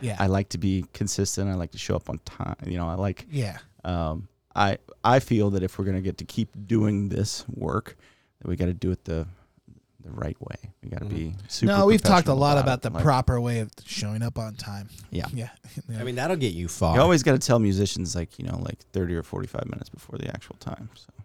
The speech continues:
Speaker 1: Yeah, oh, yeah.
Speaker 3: Mm, there's that.
Speaker 1: Yeah.
Speaker 3: There's that.
Speaker 1: No, I think that's a really great answer, Matt. I really do. I mean, um, it, it, it used to make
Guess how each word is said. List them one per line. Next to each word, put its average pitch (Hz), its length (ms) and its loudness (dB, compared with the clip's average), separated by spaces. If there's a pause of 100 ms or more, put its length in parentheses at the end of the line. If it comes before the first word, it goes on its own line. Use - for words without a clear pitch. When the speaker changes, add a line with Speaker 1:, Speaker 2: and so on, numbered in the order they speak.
(280)
Speaker 1:
Yeah, 117 180 -4
oh, 117 40 -6
yeah. 131 160 -10 (640)
Speaker 3:
Mm, 110 260 -8 (220)
there's 110 280 -4
that. 98 280 -6 (560)
Speaker 1:
Yeah. 107 140 -8
Speaker 3:
There's 90 220 -8
that. 87 300 -10 (260)
Speaker 1:
No, 233 140 10
I 220 140 8
think 190 200 0
that's 156 160 0
a 139 80 4
really 135 260 4
great 117 240 -4
answer, 110 260 -4
Matt. 104 240 -8 (160)
I 117 120 -8
really 120 240 -6
do. 113 260 -8 (220)
I 120 60 -10
mean, 110 300 -6 (160)
um, 110 380 -8 (640)
it, - 140 -14 (340)
it, 170 240 -8
it 156 80 -4
used 160 280 2
to 151 60 2
make 135 380 -2